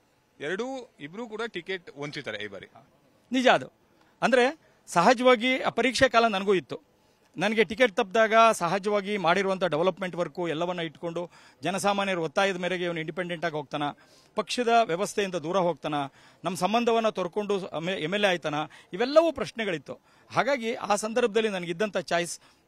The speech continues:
Speaker 2: ಎಮ್ ಎಲ್ ಎ ಸ್ಥಾನನ ಅಥವಾ ದೇಶನ? ಎಮ್ ಎಲ್ ಎ ಸ್ಥಾನನ, ಮೋದಿ ಅವರ ಸಂಬಂಧನ? ಇದೆಲ್ಲವೂ ಬಂದಾಗ ನನಗೆ ದೇಶ ಮುಖ್ಯ ಆಯ್ತು, ಅದ್ರ ಜೊತೆನಲ್ಲಿ ಅವ್ರ ಸಂಬಂಧ ಮುಖ್ಯ ಆಯ್ತು.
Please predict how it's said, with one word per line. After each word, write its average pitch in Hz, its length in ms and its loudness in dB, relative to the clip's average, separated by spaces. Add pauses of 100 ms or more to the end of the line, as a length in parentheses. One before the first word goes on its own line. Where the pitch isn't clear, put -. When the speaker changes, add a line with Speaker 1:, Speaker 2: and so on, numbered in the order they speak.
(140)
Speaker 2:
ಎಮ್ 185 140 0
ಎಲ್ 202 100 4
ಎ 196 40 4
ಸ್ಥಾನನ 190 340 0 (440)
ಅಥವಾ 165 200 -4
ದೇಶನ? 143 360 -6 (340)
ಎಮ್ 180 140 0
ಎಲ್ 240 100 2
ಎ 220 40 2
ಸ್ಥಾನನ, 202 340 -4 (420)
ಮೋದಿ 208 260 0
ಅವರ 190 280 2
ಸಂಬಂಧನ? 185 480 -2 (380)
ಇದೆಲ್ಲವೂ 233 360 0
ಬಂದಾಗ 190 340 -4
ನನಗೆ 160 340 -8
ದೇಶ 165 260 -4
ಮುಖ್ಯ 175 300 -6
ಆಯ್ತು, 156 320 -8 (360)
ಅದ್ರ 143 200 -4
ಜೊತೆನಲ್ಲಿ 180 440 -4
ಅವ್ರ 151 120 -2
ಸಂಬಂಧ 196 340 -2
ಮುಖ್ಯ 160 280 -6
ಆಯ್ತು. 131 300 -8